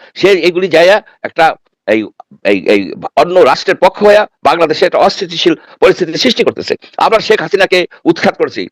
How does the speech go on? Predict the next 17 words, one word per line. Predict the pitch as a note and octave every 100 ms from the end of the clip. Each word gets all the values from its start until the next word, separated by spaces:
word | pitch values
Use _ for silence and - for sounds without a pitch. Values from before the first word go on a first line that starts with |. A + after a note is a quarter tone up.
| -
এটা | -
তো | D#3+
পিনাকি | F3+ G#3+ A3+
করে | A#3 C4+
নাই, | C4 C3 - _ _ _ _ _ _ _ _ - -
সে | - G3+
হয়তো | G#3 A3
এখান | G#3+
থেকে | G#3+
উৎ-, | G#3 -
দিচ্ছে, | F#3+ - C3+
কিন্তু | F3 A#3 G3 - -
সারা | - G3+ A#3+
দেশের | G#3 A#3 -
জনগণ | D#3+ A3+ A#3+
শেখ | G#3 G#3
হাসিনাকে | F3+ F3 E3 D3